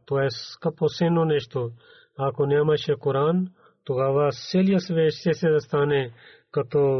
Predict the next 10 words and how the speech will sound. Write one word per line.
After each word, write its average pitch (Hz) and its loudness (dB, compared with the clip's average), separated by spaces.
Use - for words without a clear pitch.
мръсотия.“ 139 -2
Корана 135 0
е 127 -6
тази 127 -4
книга, 135 -2
че 135 0
другите 165 0
напътствия 156 -2
са 165 2
нищожни 180 0